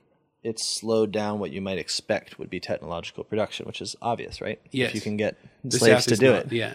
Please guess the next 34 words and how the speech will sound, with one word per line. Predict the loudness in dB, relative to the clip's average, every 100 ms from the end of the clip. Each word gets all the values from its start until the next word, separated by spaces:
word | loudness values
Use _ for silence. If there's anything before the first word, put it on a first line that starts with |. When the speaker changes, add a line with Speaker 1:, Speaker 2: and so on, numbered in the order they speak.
| -10
Speaker 1:
if | -8
you | -4
can | -2
get | 0
slaves | 2 2
to | 4
do | 6
it, | 6 2 -8 -20 _ -4
why, | 0 2 2
uh, | 0 -4 _ _ _ _ _ _ _
you | -8
know, | -8 -4
why | 0 0 -2
invest | -2 0 2
Speaker 2:
do | 2
Speaker 1:
so |
Speaker 2:
it? | 2
Speaker 1:
much | 0
money | -4 -6
in | -6
machines? | -6 -6 -8 -12 -20 _ _ _ _ _ _ _ _ _
So | 2 6 6 4 _ _
what | 2 6 6 4
Ivan | 2 6
Illich | 8 8
says, | 6 2 0
for | -2
what | -4
it's | 0
worth, | -2 -2 -8 -18 -6
is | -4 -2
that | -2 -2 _ _ -4
what | 0 2
makes | 2 6 6 6 0 -4